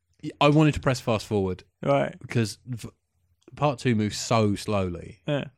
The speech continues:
Speaker 1: Um, and I just, I completely lost interest.
Speaker 2: Yeah,
Speaker 1: I
Speaker 2: it's
Speaker 1: was
Speaker 2: interesting.
Speaker 1: By the time volume one finished, I was up for it.
Speaker 2: Yeah.
Speaker 1: I thought, "Oh, great. If it carries on like this, brilliant."
Speaker 2: Yeah.
Speaker 1: And then it just
Speaker 2: Just peters out.
Speaker 1: absolutely killed the momentum.
Speaker 2: Hmm.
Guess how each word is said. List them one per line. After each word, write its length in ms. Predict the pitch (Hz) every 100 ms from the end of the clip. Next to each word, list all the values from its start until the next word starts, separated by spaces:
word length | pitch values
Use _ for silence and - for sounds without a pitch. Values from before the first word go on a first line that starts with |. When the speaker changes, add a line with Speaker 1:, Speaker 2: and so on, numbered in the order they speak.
| -
Speaker 1:
Um, 600 | 98 95 95 95 92 92 -
and 180 | 104 95
I 60 | 101
just, 280 | - 165 -
I 60 | -
completely 400 | - 139 160 123
lost 240 | 104 -
interest. 520 | 147 143 - - - -
Speaker 2:
Yeah, 100 | 226
Speaker 1:
I 60 | 214
Speaker 2:
it's 60 | 147
Speaker 1:
was 140 | 151
Speaker 2:
interesting. 480 | 233 - 175 - 139
Speaker 1:
By 180 | 143 156
the 80 | 160
time 240 | - 208
volume 240 | 175 175 170
one 140 | 147
finished, 440 | 127 170 101 117 - - -
I 60 | 151
was 140 | 147
up 180 | 170 175
for 100 | -
it. 140 | 87 - -
Speaker 2:
Yeah. 380 | 156 156 151 151
Speaker 1:
I 60 |
thought, 180 | 120 120
"Oh, 140 | 139 143
great. 260 | - 160
If 120 | 95 90
it 80 |
carries 240 | - 165 117
on 100 | 113
like 140 | 104
this, 180 | 107 101
brilliant." 540 | - - 170 104 82 -
Speaker 2:
Yeah. 260 | 147 139 139 127
Speaker 1:
And 100 | 135
then 120 | 143
it 160 | 135 -
just 260 | 135 -
Speaker 2:
Just 300 | - - - -
peters 300 | 147 135 139
out. 220 | 143 131 - _ _ - _ _ _ -
Speaker 1:
absolutely 720 | 180 151 - 160 170 135 131 -
killed 400 | - 160 151 117
the 100 | 113
momentum. 640 | 113 117 113 104 95 85
Speaker 2:
Hmm. 200 | 240